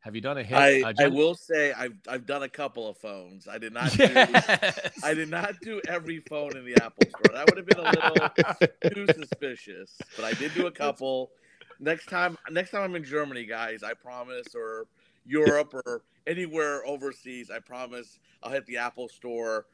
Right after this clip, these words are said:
Speaker 2: put all the phone, download p-, your podcast on all the phones.
Speaker 3: Excellent.
Speaker 1: See, he knows what's up, dude.
Speaker 3: Yeah.
Speaker 1: I mean, it's a major accomplishment, Jeff, but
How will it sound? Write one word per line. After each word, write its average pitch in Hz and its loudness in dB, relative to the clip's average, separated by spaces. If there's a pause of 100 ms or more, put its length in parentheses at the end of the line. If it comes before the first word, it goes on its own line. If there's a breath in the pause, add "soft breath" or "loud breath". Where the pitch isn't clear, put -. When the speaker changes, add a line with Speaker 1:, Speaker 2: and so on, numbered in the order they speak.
(800)
Speaker 2:
put 170 2
all 139 0
the 120 -8
phone, 117 -6
download 131 -4
p-, 123 -16
your 120 -6
podcast 117 -6
on 104 -16
all 98 -8
the 95 -14
phones. 87 -14 (120)
Speaker 3:
Excellent. 98 6
Speaker 1:
See, - -20
he 151 -10
knows 175 -8
what's 160 -8
up, 180 -6
dude. 113 -10 (420)
Speaker 3:
Yeah. 98 4
Speaker 1:
I 185 2
mean, 190 -4
it's 196 -4
a 190 -2
major 190 0
accomplishment, 147 -2
Jeff, 147 0
but 123 -2